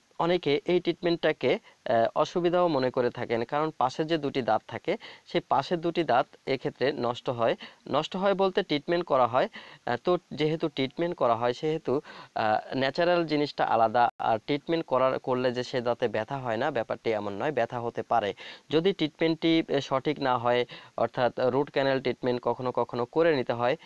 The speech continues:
ব্রিজ করার সময়, তো রুট ক্যানাল ট্রিটমেন্টে যদি ত্রুটি থেকে যায়, সেক্ষেত্রে, আহ, যে পাশের দুটি দাঁতে আপনি রুট ক্যানাল ট্রিটমেন্ট ক-, ক-, করিয়ে, আহ, ব্রিজটি যা,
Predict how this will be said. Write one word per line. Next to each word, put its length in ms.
ব্রিজ 260
করার 260
সময়, 380
তো 140
রুট 180
ক্যানাল 240
ট্রিটমেন্টে 520
যদি 420
ত্রুটি 300
থেকে 300
যায়, 220
সেক্ষেত্রে, 540
আহ, 240
যে 200
পাশের 420
দুটি 280
দাঁতে 340
আপনি 280
রুট 180
ক্যানাল 260
ট্রিটমেন্ট 480
ক-, 280
ক-, 220
করিয়ে, 360
আহ, 600
ব্রিজটি 560
যা, 420